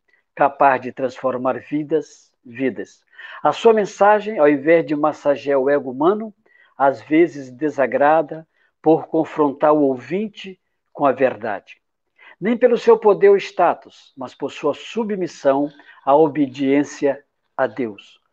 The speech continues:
O valor de um pastor não é medida por sua autossuficiência. O poder de Deus se aperfeiçoa na fraqueza de homens que às vezes julgamos fracos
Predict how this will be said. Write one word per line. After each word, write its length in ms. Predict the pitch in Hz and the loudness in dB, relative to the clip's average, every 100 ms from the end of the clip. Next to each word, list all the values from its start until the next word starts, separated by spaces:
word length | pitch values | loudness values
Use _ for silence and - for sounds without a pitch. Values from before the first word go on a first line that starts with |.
| - - - | -20 -10 -4
O 80 | |
valor 240 | 151 240 240 | 4 4 4
de 60 | |
um 60 | 233 | 2
pastor 360 | 226 185 240 233 | 0 0 2 4
não 80 | |
é 20 | 214 | 4
medida 380 | 185 160 202 | 2 2 -2
por 160 | - 180 | -2 -6
sua 260 | - 185 160 | -2 2 4
autossuficiência. 1120 | 190 190 - 175 185 156 - 156 123 - - _ _ _ _ | 4 -2 -14 -14 -14 -14 -8 -8 -10 -18 -20 _ _ _ _
O 80 | - | -18
poder 500 | 139 151 143 156 160 | -2 0 2 2 0
de 140 | 131 135 | -2 -10
Deus 460 | 117 151 175 180 | -2 2 2 0
se 100 | - | -4
aperfeiçoa 760 | 139 147 - 139 123 - 160 147 | -6 -6 -6 -8 -8 -8 -4 -2
na 100 | 139 | -4
fraqueza 840 | - 127 - - 180 185 190 185 - _ _ _ | -4 -6 -4 -2 -2 -2 -6 -8 -10 _ _ _
de 180 | 131 165 | 0 2
homens 420 | 196 220 202 - | 4 2 -4 -2
que 120 | 196 | 0
às 180 | 190 143 | 0 0
vezes 500 | 147 208 214 175 185 | 2 4 4 2 -8
julgamos 520 | 180 156 180 170 151 | -4 -2 0 -2 -6
fracos 720 | - - 190 180 - 185 _ | -4 2 2 0 -10 -20 _